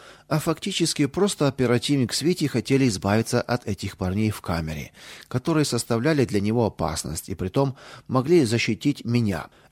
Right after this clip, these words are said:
ибо, как я потом понял, Витя имел со мной злой умысел.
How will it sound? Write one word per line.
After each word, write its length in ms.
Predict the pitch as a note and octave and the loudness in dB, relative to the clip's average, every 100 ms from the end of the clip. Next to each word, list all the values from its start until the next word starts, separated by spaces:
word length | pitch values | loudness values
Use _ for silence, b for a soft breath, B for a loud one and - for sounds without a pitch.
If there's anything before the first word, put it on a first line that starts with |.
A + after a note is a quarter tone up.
| - | -2
ибо, 240 | D#3+ C#3+ | 0 2
как 240 | C#3+ D3 D3 | 0 0 0
я 100 | B2+ | 0
потом 340 | B2+ C3+ A#2+ | 0 2 0
понял, 360 | E3+ F3 B2 A2 | 2 2 4 2
Витя 420 | F3 F3 D#3+ D3 | 2 2 2 2
имел 180 | D3 C#3+ | 2 2
со 140 | D3+ | 0
мной 240 | C3+ C#3 | 2 2
злой 320 | A#2 A#2 C3+ - | 2 2 2 2
умысел. 540 | G2 F2 - E2 - | -2 -4 -4 -4 -6